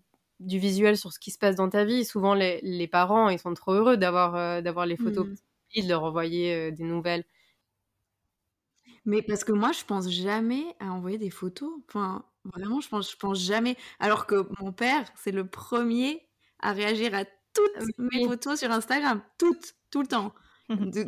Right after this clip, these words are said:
Speaker 2: et du coup, je sais qu'il a vu et qu'il a dit, « Oh, waouh », enfin, je, je, pas « waouh »,
Speaker 1: Ouais.
Speaker 2: peut-être qu'il a pas dit « waouh », mais en tout cas, je sais qu'il a, <laughs> il a,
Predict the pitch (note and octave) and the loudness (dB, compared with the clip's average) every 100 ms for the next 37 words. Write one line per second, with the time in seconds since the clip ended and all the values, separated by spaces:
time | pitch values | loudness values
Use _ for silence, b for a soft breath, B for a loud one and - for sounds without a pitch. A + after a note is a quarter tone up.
0 | A3 G#3 G3 G3+ D#4+ - D4+ C#4 C4 B3+ | -2 -2 0 2 2 4 2 2 2 2
1 | B3+ D4+ B3+ G#3 A3 A3 G3+ A3+ - D4+ | 2 2 2 0 -2 0 0 -2 0 0
2 | D4+ D#4+ C4+ A3 G#3 G#3+ G3 G#3 - _ | 2 2 0 -2 -2 -4 -6 -8 -16 _
3 | F3+ F#3 G#3 A3 G#3+ G3 F#3 F#3 A3 B3+ | -6 -4 -2 -2 -4 -6 -8 -6 -6 -4
4 | C#4+ G#3 F#3+ G3 - B3 C4+ B3 A3+ F#3+ | -2 -2 -2 0 4 6 6 4 2 2
5 | F#3 A#3 - G#4 - D4+ C4+ A#3+ A3+ G#3 | 2 2 -2 -12 -14 0 2 2 0 -4